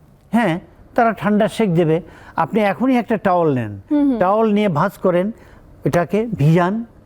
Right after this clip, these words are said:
Speaker 1: হালকা চিপে পলিথিন ব্যাগে নিয়ে নরমাল ফ্রিজে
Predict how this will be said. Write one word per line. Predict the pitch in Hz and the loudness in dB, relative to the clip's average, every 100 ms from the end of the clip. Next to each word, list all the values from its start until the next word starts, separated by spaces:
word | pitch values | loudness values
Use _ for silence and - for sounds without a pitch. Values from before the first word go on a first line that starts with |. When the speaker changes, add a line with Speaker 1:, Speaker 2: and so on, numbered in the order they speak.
| - | -20
Speaker 1:
হালকা | - - 175 160 190 | -8 -2 -2 0 -2
চিপে | - 165 185 | -2 0 0
পলিথিন | 160 175 170 156 175 151 | 0 0 2 2 2 2
ব্যাগে | 165 165 | 2 0
নিয়ে | 170 170 170 - - - | 0 0 -2 -10 -20 -4
নরমাল | 139 160 170 170 | 0 0 0 0
ফ্রিজে | - 170 151 165 | 0 0 2 0